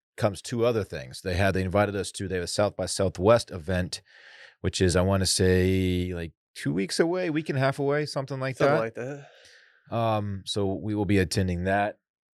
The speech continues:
Speaker 1: And my favorite part, selfishly, is that they allow us to play golf at Austin Country Club, which is during their media day, and that was on Monday.
Speaker 2: We go out there. We are on a bit of a frost warning. Not ideal.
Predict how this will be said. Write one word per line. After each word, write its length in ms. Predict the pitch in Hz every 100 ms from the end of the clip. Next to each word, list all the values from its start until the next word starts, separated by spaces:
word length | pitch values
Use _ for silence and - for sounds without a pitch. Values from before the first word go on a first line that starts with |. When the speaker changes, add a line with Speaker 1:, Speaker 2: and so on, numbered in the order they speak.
| _ _ _ _ _ _ 92
Speaker 1:
And 400 | 95 92 85 92
my 220 | 90 117
favorite 360 | - 92 80
part, 280 | - 92 92 _ _ -
selfishly, 640 | - 98 95 87 87 90
is 140 | 87 76
that 300 | 87 92 82
they 120 | 98
allow 280 | 98 95 95
us 140 | 92
to 80 | 87
play 320 | - 107 104
golf 540 | 80 113 110 95 - _ _ _ _ _ _ _ _ -
at 180 | 90 87
Austin 300 | 95 85 90
Country 320 | - 80 90
Club, 260 | - 87 85
which 140 | 82
is 140 | 85 76
during 260 | 82 85
their 140 | 80 80
media 400 | 90 113 110 87
day, 400 | 76 80 78 80
and 140 | - 90
that 120 | 85
was 120 | 85
on 160 | 80 76
Monday. 440 | 82 82 - - _ _ _ _ _ _ _ _ _ _ _
Speaker 2:
We 100 | 151
go 240 | 143 196 208
out 280 | 151 135
there. 280 | - 113 113 - - - -
We 140 | 147
are 140 | 151 151
on 120 | 151
a 40 |
bit 180 | 131 175
of 80 | 180
a 60 | 160
frost 460 | - 143 135 -
warning. 360 | 127 107 95 104 _ _ _ _ _ -
Not 200 | 143 147
ideal. 440 | 139 117 90 65